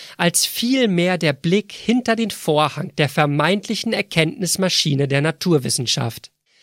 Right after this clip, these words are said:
Als Laie bleibt einem ja oft nichts anderes übrig, als wissenschaftlichen Studien zu vertrauen. Jordan Young und Karkazis nehmen einen dagegen auf einen skeptischen Erfahrungsweg mit, der den Blick auf die Wissensproduktion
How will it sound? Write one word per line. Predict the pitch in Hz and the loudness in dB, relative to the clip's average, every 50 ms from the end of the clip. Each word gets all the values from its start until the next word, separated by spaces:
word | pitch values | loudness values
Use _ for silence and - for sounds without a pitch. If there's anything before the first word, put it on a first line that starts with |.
| _ _ _ _ _ | _ _ _ _ _
Als | - - - - - | 0 0 0 -2 -2
Laie | 170 180 202 233 233 190 147 147 | 0 2 2 2 2 2 0 -2
bleibt | 143 147 147 156 165 165 - | 0 0 0 0 0 -2 -2
einem | - 170 170 170 | -2 0 0 0
ja | 170 156 160 170 - | 2 2 0 0 0
oft | - 202 196 - - - _ - | -2 -4 -4 -4 -10 -10 _ -2
nichts | 202 240 - - - - | -2 -2 -2 -4 -8 -12
anderes | - 175 190 214 220 208 202 202 - - | -6 -4 -4 -2 -2 -2 -2 -2 -4 -4
übrig, | 175 247 247 240 - - - 139 175 - - - - - - _ | -4 -4 -4 -4 -4 -2 -2 -2 -2 -2 -6 -14 -20 -20 -8 _
als | 165 160 143 139 139 | -2 -2 0 0 -2
wissenschaftlichen | 170 226 - - 226 - - 208 196 - - - 202 - - 190 | -2 0 0 0 0 0 0 0 -2 -2 -2 -4 -2 -2 0 -2
Studien | - - - 156 143 143 139 143 143 | -2 -2 0 0 0 2 2 2 0
zu | 139 - - | 0 -2 -6
vertrauen. | 135 - 160 160 - - - 185 185 139 117 110 110 113 117 _ _ _ _ - | -4 -4 -4 -4 -2 -2 0 2 2 2 0 -4 -8 -12 -16 _ _ _ _ -2
Jordan | - 175 170 185 175 175 165 | 0 2 2 2 2 0 0
Young | 151 165 196 220 190 151 - | 2 2 2 2 0 -2 -2
und | 180 143 139 143 - | -2 -2 -2 -2 -2
Karkazis | - 143 139 - - 196 226 254 208 151 139 123 - | -4 -4 -4 -2 0 0 0 2 0 0 -2 -2 0
nehmen | 151 139 139 139 139 151 | 0 2 2 2 0 0
einen | 147 143 143 135 | -2 -2 0 0
dagegen | 143 139 127 131 135 143 143 147 165 175 185 - | 0 -2 -2 0 0 0 0 0 -2 -4 -4 -2
auf | - 160 147 - | -2 -2 0 0
einen | - 175 180 185 175 | -2 -2 0 0 0
skeptischen | - - - - - 226 226 - _ - 226 - - - 226 | -2 -2 -2 -2 -2 -2 -2 -4 _ -4 -2 -2 -2 -2 -4
Erfahrungsweg | 208 180 - - 214 208 196 151 143 135 123 110 - - 139 131 131 131 - | -6 -6 -2 0 0 2 2 2 0 -2 -2 -4 -4 -2 -2 -2 -2 0 0
mit, | 131 139 160 - - - - - - - _ _ | 0 0 0 0 -4 -12 -20 -20 -20 -20 _ _
der | 170 160 151 | 0 0 2
den | 160 151 143 143 | 2 -2 -2 -4
Blick | - 160 214 233 233 - - | 0 0 0 0 0 -6 -4
auf | - 202 196 - - | 0 0 0 0 0
die | 214 170 151 | -4 0 0
Wissensproduktion | 185 180 - 170 143 - - - 156 131 135 120 - - - - - 139 127 127 139 160 165 | 0 0 2 0 -2 -2 -2 -4 -2 -2 -2 -4 -4 -4 -6 -2 -2 0 0 0 0 -2 -2